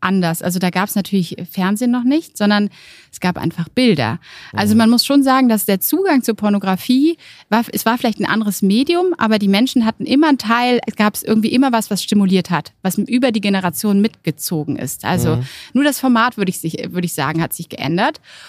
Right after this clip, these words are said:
Speaker 1: Und was ich während der Gründung auch, was mir aufgefallen ist, ich hatte natürlich ganz viele Annahmen, ich würde sogar sagen Mutmaßungen.
Speaker 2: Ja.
Speaker 1: Und wenn ich mir aber allerdings, das, ich kann jetzt natürlich nur aus der Datenperspektive sprechen,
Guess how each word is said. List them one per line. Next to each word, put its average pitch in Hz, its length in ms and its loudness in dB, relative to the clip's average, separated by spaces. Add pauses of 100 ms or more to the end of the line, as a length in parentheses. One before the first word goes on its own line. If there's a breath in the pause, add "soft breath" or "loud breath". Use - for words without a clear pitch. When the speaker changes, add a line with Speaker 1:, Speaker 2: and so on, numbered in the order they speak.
(360 loud breath)
Speaker 1:
Und 226 320 4
was 220 160 2
ich 214 160 -2
während 220 240 2
der 240 80 0
Gründung 269 400 4
auch, 247 240 -2 (140)
was 208 180 2
mir - 160 2
aufgefallen 226 420 0
ist, 214 120 -2
ich 202 120 -2
hatte 220 220 0
natürlich 202 320 -2
ganz 196 240 0
viele 175 340 0 (680)
Annahmen, 208 500 4
ich 190 120 0
würde 180 140 2
sogar 160 240 2
sagen 160 280 4
Mutmaßungen. 196 840 2 (120)
Speaker 2:
Ja. 113 220 -2 (540 loud breath)
Speaker 1:
Und 220 440 4
wenn 226 140 4
ich 240 120 2
mir 226 140 4
aber 202 120 2
allerdings, 202 540 2 (140)
das, 202 160 0
ich 170 120 -10
kann 220 140 2
jetzt 208 160 0
natürlich 196 360 2
nur 214 200 4
aus 190 120 -2
der 190 120 0
Datenperspektive 185 960 -2
sprechen, 214 600 0